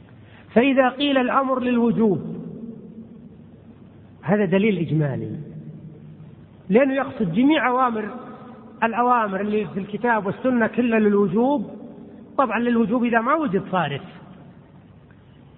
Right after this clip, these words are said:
يجب العمل بالعام على عمومه إذا لم يثبت تخصيصه، هذا د-، دليل. يجب العمل بالمطلق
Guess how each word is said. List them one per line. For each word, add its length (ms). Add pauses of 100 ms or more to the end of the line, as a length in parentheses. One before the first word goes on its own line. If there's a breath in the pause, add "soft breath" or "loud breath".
(800)
يجب 420
العمل 480
بالعام 540
على 200
عمومه 580 (960)
إذا 180
لم 140
يثبت 300
تخصيصه، 520 (600)
هذا 180
د-، 360
دليل. 460 (1800)
يجب 400
العمل 460
بالمطلق 580